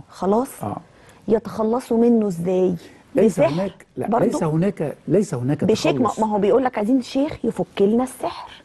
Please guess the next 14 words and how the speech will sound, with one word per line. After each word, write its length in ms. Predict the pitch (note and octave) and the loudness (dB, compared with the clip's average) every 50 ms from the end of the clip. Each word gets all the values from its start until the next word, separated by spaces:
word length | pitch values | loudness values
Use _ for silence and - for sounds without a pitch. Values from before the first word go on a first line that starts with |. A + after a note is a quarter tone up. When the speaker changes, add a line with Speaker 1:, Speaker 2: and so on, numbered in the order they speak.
| - - - - - - | -20 -20 -20 -14 -6 -2
Speaker 2:
طيب، 200 | - A2 F2+ - | -2 -2 0 0
ما 60 | A#2+ | -2
أنا 80 | A#2+ A#2 | 0 0
عايز 160 | - D3+ B2+ | 0 0 0
أقول 120 | G2+ F2+ | -2 -4
لك، 80 | E2+ - - | -6 -8 -12
بس 140 | - - - - - - - - | -16 -20 -20 -20 -20 -20 -14 -10
حكاية 280 | - - - A3+ C#4 C#4+ | -8 -4 -2 -2 -2 -2
شيخ 320 | - - - G3+ F#3+ - C#3 | -4 -4 -4 -4 -4 -4 -6
يفك 300 | G2+ - - D#3+ - - | -6 -4 -4 -4 -4 -8
السحر 340 | B2 - - E3 F#3 C3+ A#2+ | -10 -8 -8 -8 -6 -4 -2
دي، 180 | A#2+ C3+ D3+ | -2 0 0
بس 180 | D3 E3 - - | 0 -2 -4 -6
خليني 480 | - - A2 A2+ C3+ E3 E3 D3 - | -6 -4 -2 0 2 4 2 2 0